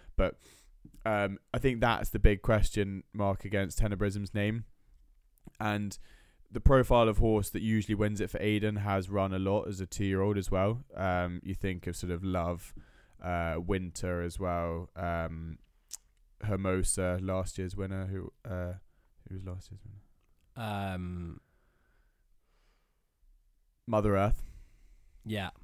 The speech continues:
Speaker 1: Mother Earth. They all ran a lot as, as two-year-olds, and so I think, um, that w-, <sighs> Tenebrism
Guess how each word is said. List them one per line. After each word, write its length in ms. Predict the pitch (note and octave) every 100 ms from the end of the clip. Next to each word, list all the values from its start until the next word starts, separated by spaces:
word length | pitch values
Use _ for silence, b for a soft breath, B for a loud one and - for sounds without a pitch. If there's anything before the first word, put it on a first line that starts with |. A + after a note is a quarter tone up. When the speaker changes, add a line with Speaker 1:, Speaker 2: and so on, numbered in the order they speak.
| - -
Speaker 1:
Mother 300 | G#2+ G2+ G2+
Earth. 220 | G2 F#2+
They 140 | A#2+ B2
all 120 | C3+
ran 200 | B2+ B2
a 40 |
lot 220 | B2 B2+
as, 180 | E2+ F#2
as 220 | - G2
two-year-olds, 680 | - A#2+ A2+ F#2+ D#2+ E2 - -
and 180 | F#2+
so 420 | F#2+ G2+ F#2+ F#2+ F#2 b b b b b -
I 100 | G2+
think, 420 | - A2 G2+ F#2+
um, 400 | G#2 G2 F#2+ F#2+ - _ _ - - _ - -
that 200 | A2 A2+
w-, 320 | F#2 G#2 - -
<sighs> 400 | - - - -
Tenebrism 480 | C3 A#2+ A#2 A2+